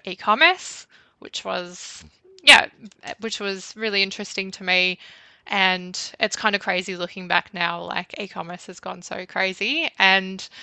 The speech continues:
but I really kind of didn't pursue that. I basically went overseas, uh,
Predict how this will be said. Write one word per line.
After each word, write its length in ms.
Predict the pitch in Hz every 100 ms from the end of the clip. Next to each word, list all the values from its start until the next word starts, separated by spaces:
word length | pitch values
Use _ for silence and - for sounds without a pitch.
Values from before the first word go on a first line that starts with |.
| - - _
but 100 | 226
I 60 | 233
really 400 | 208 233 247 254
kind 220 | - 220
of 80 | 196 _ _ _ _ -
didn't 320 | 196 208 208
pursue 360 | 214 196 202 190
that. 140 | 190
I 100 | 190
basically 500 | 196 202 - - 247
went 280 | 196 175 -
overseas, 840 | 190 185 180 - 180 180 185 - -
uh, 140 | 202